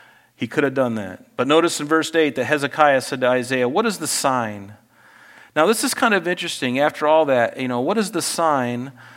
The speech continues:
that the Lord will heal me, that I will go up to the house of the Lord on the third day? This word sign literally means miracle. What is the evidence? What is the token? And this is the very same word that we see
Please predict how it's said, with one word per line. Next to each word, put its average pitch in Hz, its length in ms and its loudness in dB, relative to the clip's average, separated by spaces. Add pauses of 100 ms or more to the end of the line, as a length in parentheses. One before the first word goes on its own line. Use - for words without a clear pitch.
that 143 140 -2
the 151 100 2
Lord 170 260 2
will 160 140 -2
heal 185 340 -6
me, 110 220 -6
that 123 160 -2
I 143 80 6
will 143 140 2
go 147 160 0
up 147 80 -4
to 147 100 -12
the 139 120 0
house 151 360 0
of 131 60 -8
the 131 60 -4
Lord 135 260 -2
on 123 100 0
the 120 100 -6
third 131 260 -6
day? 127 140 -4
This 123 200 -8
word 170 260 2
sign 156 560 2
literally 165 340 2
means 139 320 -4
miracle. 131 640 -4 (180)
What 196 160 -2
is 214 140 0
the 185 180 -4
evidence? 147 540 2
What 226 160 4
is 220 140 -2
the 160 100 0
token? 135 720 0 (220)
And 190 120 0
this 220 200 0
is 151 80 -12
the 151 80 2
very 226 340 4
same 202 500 -2
word 147 500 2 (260)
that 156 160 0
we 160 100 -4
see 196 340 -2